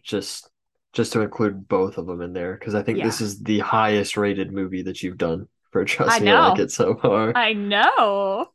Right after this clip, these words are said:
Speaker 2: I'm excited about it. And I was a little worried while watching it but I think, I think, I, I think it's good. I think, I think I'm doing okay with this one.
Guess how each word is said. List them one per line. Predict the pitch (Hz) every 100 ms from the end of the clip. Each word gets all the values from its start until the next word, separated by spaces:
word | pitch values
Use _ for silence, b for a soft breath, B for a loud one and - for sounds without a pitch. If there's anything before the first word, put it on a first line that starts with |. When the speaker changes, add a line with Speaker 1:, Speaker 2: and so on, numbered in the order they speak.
| _ _ _ _ -
Speaker 2:
I'm | 220
excited | 233 240 - 202 247 208
about | 170 160 156
it. | 160 - - _ _ B B B -
And | 247 254
I | - 240
was | 269 226
a |
little | 226 262 302 247
worried | 180 185 196 208 254 - b b b
while | 202 185
watching | 180 175 175 214 208
it | 240 254 - - _ _ _ _ _ _ _
but | 233 214 -
I | 226
think, | - 214 214 - -
I | 202
think, | 214 202
I, | 196 180
I | 185
think | 190 196
it's | 190 -
good. | 196 170
I | 147
think, | 156 165 160 -
I | 156
think | - 170
I'm | 170 165
doing | 165 170 165
okay | 160 160 175
with | 147 151
this | 143 135
one. | - 135